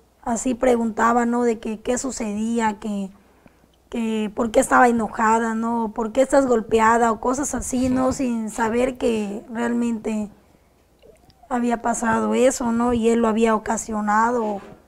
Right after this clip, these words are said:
Speaker 2: ¿Crees, crees tú que ustedes viven o vivieron o vivió el niño con ustedes esto? ¿Ustedes creen que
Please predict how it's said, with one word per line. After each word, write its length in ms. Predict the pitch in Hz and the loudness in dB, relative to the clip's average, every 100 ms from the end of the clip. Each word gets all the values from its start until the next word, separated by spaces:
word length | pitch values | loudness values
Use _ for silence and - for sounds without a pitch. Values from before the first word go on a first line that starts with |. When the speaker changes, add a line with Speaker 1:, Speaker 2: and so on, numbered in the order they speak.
| _ - | _ -16
Speaker 2:
¿Crees, 440 | 127 156 147 - _ _ | -12 -12 -14 -18 _ _
crees 400 | - 131 143 - - | -18 -16 -14 -14 -14
tú 180 | 92 85 | -20 -18
que 360 | 85 73 53 _ _ _ _ - - | -16 -14 -18 _ _ _ _ -20 -20
ustedes 460 | 82 90 90 87 | -14 -8 -8 -8
viven 380 | 80 78 78 73 - _ - | -12 -12 -12 -14 -20 _ -20
o 120 | 73 | -18
vivieron 560 | 71 67 71 71 71 69 _ _ 71 | -18 -18 -18 -16 -18 -20 _ _ -20
o 300 | 71 71 69 | -18 -16 -16
vivió 320 | 73 73 73 73 | -18 -20 -18 -18
el 120 | 76 | -18
niño 280 | 73 73 71 | -20 -20 -20
con 200 | 71 71 | -20 -20
ustedes 580 | - - 71 71 67 71 | -20 -20 -18 -18 -20 -20
esto? 320 | 67 - - _ _ _ _ - | -20 -20 -20 _ _ _ _ -20
¿Ustedes 380 | 85 - 82 - - | -16 -12 -12 -12 -14
creen 560 | 78 78 78 76 73 _ _ _ _ _ _ _ _ _ | -14 -14 -16 -18 -20 _ _ _ _ _ _ _ _ _
que 180 | - 82 | -20 -20